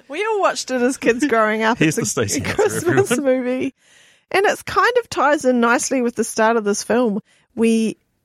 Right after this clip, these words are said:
Speaker 1: start this film in the snow, in the ice. It makes perfect sense.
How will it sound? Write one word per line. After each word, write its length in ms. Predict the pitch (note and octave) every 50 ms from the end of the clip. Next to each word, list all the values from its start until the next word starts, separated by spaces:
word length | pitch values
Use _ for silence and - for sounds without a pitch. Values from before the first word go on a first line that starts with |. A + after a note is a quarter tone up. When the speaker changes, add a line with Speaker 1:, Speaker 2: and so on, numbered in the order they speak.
| _ _ _ _ _
Speaker 1:
start 340 | - - - - G#3+ B3 -
this 140 | - C4+ -
film 340 | - C4 G#3+ G#3 G#3 G3+ - -
in 140 | - G#3 G#3+
the 80 | G3 G#3
snow, 480 | - - G3+ G3 G#3 G#3+ F#3+ F3+ G#3 - _ -
in 100 | A3+ G#3+
the 160 | G#3 G3 G3
ice. 480 | G#3+ G#3 G#3 G3+ A3+ - - - - - _ _ _ _ _ _ _ _ _ _ -
It 80 | G3+ -
makes 220 | G#3+ G#3 - -
perfect 380 | - - A#3 - - - - -
sense. 420 | - G3+ G#3 F#3+ - - -